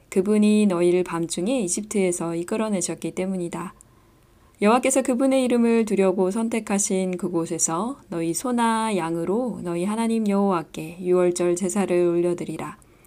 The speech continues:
올린 음식을 먹되 누룩 있는 빵과 함께 먹지 말고 너희가 서둘러 이집트를 떠났으니 칠 일 동안 누룩 없는 빵, 곧 고난의 빵을 먹으라.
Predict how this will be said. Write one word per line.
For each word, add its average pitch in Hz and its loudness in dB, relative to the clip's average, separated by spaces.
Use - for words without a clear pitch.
올린 240 6
음식을 240 2
먹되 185 0
누룩 202 0
있는 208 2
빵과 262 -2
함께 240 -2
먹지 175 -2
말고 170 -4
너희가 185 2
서둘러 254 -2
이집트를 208 -2
떠났으니 196 -4
칠 - -4
일 254 -4
동안 214 0
누룩 190 0
없는 170 -2
빵, 151 -4
곧 170 -2
고난의 202 2
빵을 185 0
먹으라. 151 -6